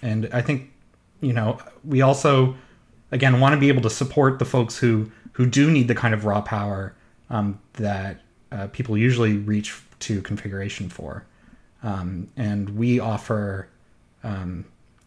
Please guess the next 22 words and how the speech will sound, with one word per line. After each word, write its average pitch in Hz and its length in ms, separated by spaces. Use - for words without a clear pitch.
a, 98 440
like, 110 220
a 123 60
modular 104 540
take - 240
on 85 140
that 76 140
instead. - 500
Um, 92 420
although, 113 220
like, 107 220
we're 131 160
probably 147 280
going 131 220
to 131 100
be 127 120
broadening 120 440
up 120 220
configuration 127 720
a 110 40
little 120 220
bit. 208 260